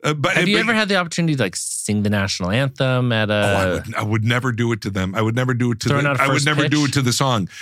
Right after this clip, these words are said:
Speaker 1: Oh, I throw out the first pitch all the time. I,
Speaker 2: Right,
Speaker 1: that's
Speaker 2: all
Speaker 1: just
Speaker 2: the
Speaker 1: an
Speaker 2: time.
Speaker 1: embarrassing quick moment.
Speaker 2: Right,
Speaker 1: I'm
Speaker 2: right.
Speaker 1: doing one next week in Chicago.
Speaker 2: Oh.
Speaker 1: Anyway, um, no, but singing, and, and I grew up with a father, this is off topic, who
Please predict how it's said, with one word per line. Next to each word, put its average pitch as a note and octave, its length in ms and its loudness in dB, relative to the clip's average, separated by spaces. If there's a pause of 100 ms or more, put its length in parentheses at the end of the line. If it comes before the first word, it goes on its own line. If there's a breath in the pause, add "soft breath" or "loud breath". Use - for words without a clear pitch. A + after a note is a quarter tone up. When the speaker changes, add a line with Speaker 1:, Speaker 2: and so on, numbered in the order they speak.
(220 loud breath)
Speaker 1:
Oh, G3+ 60 0
I E3+ 80 0
throw G3+ 160 0
out E3+ 60 -2
the D3 80 -4
first D#3+ 240 0
pitch E3 180 0
all D#3 100 2
the C#3 80 0
time. F3+ 300 0
I, A#2+ 100 2
Speaker 2:
Right, G2+ 100 0
Speaker 1:
that's D3 120 0
Speaker 2:
all C#3 80 2
Speaker 1:
just D3 160 2
Speaker 2:
the D3 60 2
Speaker 1:
an C#3 80 2
Speaker 2:
time. B2+ 100 2
Speaker 1:
embarrassing C3+ 560 0
quick D3 280 -2
moment. C#3+ 260 2
Speaker 2:
Right, A2 60 2
Speaker 1:
I'm A2 60 2
Speaker 2:
right. A#2 100 2
Speaker 1:
doing B2+ 180 2
one C3+ 100 2
next C3+ 220 -2
week D3 160 0
in G#3 100 2
Chicago. C3+ 880 0
Speaker 2:
Oh. D3 260 0 (280 loud breath)
Speaker 1:
Anyway, A#2+ 520 0
um, A2+ 340 -2 (120)
no, E3 300 -2
but C#3+ 220 -2 (140)
singing, D#3 600 -2
and, C3 160 0
and C3 160 0
I C3 240 0 (360)
grew B2 180 0
up B2 80 -4
with C3+ 80 -6
a B2+ 40 -2
father, A2 440 0
this A2 200 -2
is A2+ 100 0
off G#2 200 0
topic, A2 340 0 (380 loud breath)
who B2+ 300 0